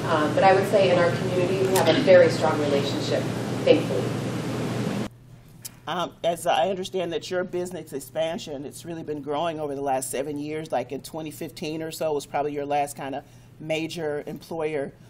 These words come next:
Speaker 2: leaving. It sounds like, again, from the table I sat at, that there's a number of really positive efforts. The investment in our youth is a huge thing, so it sounds like you already have that.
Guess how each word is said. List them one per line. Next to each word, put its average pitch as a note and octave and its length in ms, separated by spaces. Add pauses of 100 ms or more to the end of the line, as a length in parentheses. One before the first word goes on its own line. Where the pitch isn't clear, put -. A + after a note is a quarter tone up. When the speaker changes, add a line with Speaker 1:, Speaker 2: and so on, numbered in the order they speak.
(100)
Speaker 2:
leaving. D3+ 280
It B2+ 160
sounds F#3+ 380
like, D3+ 140
again, D3+ 200
from D3+ 160
the C#3 60
table D#3 360
I C#3 100
sat C#3+ 240
at, B2+ 140
that C#3+ 100
there's D3+ 200
a C#3+ 60
number D3 360
of C3+ 280
really D3+ 200
positive C#3+ 560
efforts. C#3 460 (400)
The D3+ 180
investment D3+ 500
in D3 120
our C#3 120
youth D#3 480
is C#3 380
a - 240
huge E3 560
thing, D3+ 460
so C#3 240
it B2+ 100
sounds D#3 320
like D3+ 220
you D3+ 100
already C#3+ 260
have C3+ 280
that. D3 340